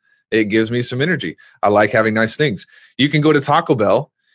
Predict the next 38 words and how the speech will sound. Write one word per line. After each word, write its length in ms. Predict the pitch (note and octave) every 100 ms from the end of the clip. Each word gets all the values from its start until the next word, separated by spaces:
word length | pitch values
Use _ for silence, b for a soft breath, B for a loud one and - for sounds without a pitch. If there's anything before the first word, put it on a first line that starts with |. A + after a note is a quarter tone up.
| _
and 140 | A2+ A2+
you 100 | B2+
can 120 | B2
put 200 | B2 B2
Taco 280 | B2+ B2 D3+
Bell 140 | C3+
food 240 | - A#2 G#2
into 220 | G2+ G2+
your 100 | F#2+
body, 320 | F2+ F2+ G2
or 220 | A#2+ B2
you 140 | A#2+ C3
can 160 | B2+
get 180 | A#2 -
a 100 | G#2+
nice, 340 | G#2 G#2+ A#2+ -
expensive 760 | G#2 - - A2+ G2+ G#2 G#2
steak. 480 | - - A#2 - _ _ _
What's 240 | - A#2+ -
gonna 140 | B2+
empower 380 | A#2 G#2+ G#2 G2
you 120 | G2+
more? 260 | A2 C#3 F2+
It's 180 | - -
the 100 | B2+
exact 400 | G#2+ G#2 C3 D3
same 200 | D3+ C3+
thing 420 | - B2 G#2+ G2+ - b b b
with, 220 | - A2+ A2+
like, 160 | G2+
the 60 | -
clothes 360 | - A#2 B2+ A2+
that 100 | A2+
I 80 | G#2+
buy 400 | G2 G2 G2 G2
and, 200 | F#2 F2 - _ _ _ _
you 60 | -
know, 280 | G2+ F#2+